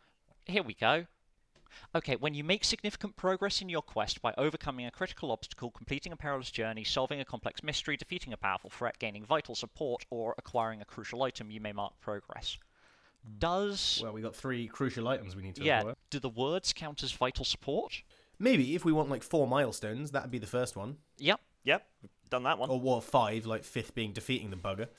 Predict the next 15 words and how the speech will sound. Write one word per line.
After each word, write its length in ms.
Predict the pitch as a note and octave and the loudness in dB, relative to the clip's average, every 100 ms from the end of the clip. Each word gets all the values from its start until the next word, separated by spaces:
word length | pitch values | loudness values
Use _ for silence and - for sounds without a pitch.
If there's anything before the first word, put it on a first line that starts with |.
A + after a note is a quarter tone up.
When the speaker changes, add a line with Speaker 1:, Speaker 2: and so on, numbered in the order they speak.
| - | -20
Speaker 2:
<laughs> 240 | - - - | -20 -10 0
But, 100 | C#3 | 2
like, 220 | - - | 4 6
you 100 | E3 | 12
know, 180 | D#3 D#3+ | 12 12
but, 120 | C3+ | 8
Speaker 1:
Yep. 100 | C3+ | 6
Speaker 2:
like, 220 | A#2 A2+ - _ _ _ - C3 | 6 6 0 _ _ _ -14 -12
Speaker 3:
<laughs> 160 | D#3+ A#3+ | -8 -2
Yeah, 180 | A#4 F4 - _ - - - | 0 0 -4 _ -20 -14 -8
absolutely. 480 | A#3+ C3+ G#3 A2+ G#2+ | -2 0 0 -2 0
Speaker 2:
yeah. 60 | |
Words, 640 | B2+ C#3+ C#3+ C#3 C3 - - | 6 10 10 8 0 -6 -10
three 280 | - D3+ C#3+ | -4 4 6
items 560 | A2+ A2 A#2+ A#2 A2 | 6 4 2 -2 -4